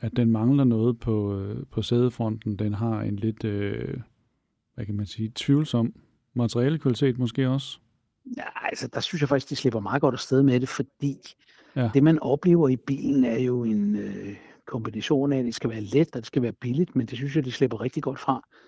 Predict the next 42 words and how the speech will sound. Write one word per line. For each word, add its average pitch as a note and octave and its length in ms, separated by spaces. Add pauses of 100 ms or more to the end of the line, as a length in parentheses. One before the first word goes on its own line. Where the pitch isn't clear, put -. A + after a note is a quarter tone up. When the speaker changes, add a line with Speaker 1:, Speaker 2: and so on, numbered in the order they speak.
(340)
Speaker 2:
Fordi B2 240
man A#2 200
sidder C3+ 280
ikke, C#3 280
eller G#2+ 140
Speaker 1:
Ja. C3 60
Speaker 2:
jeg C3 120
sidder C#3+ 200
ikke A#2 140
tilbage A#2+ 280
med B2+ 140
et A2 40
indtryk A#2+ 300
af, A#2 40
at A2 120
det A2 80
er G#2+ 40
en, G2 240 (1000)
det A#2+ 60
er A2+ 40
nogle A2 180 (420)
tarvelige B2 400
materialer C3+ 480
overhovedet. C#3 380
De F#3 140
er D3+ 280
ikke - 360 (140)
mere, D#3 380
end D3 80
hvad C3 120
de B2+ 40
giver B2+ 200
Speaker 1:
Nej. A2+ 100
Speaker 2:
sig B2+ 180
ud C#3 140
for. C#3 260
Det D3 160
synes D3 160
jeg C3+ 60
er B2 40
utrolig B2+ 440
sympatisk. B2 440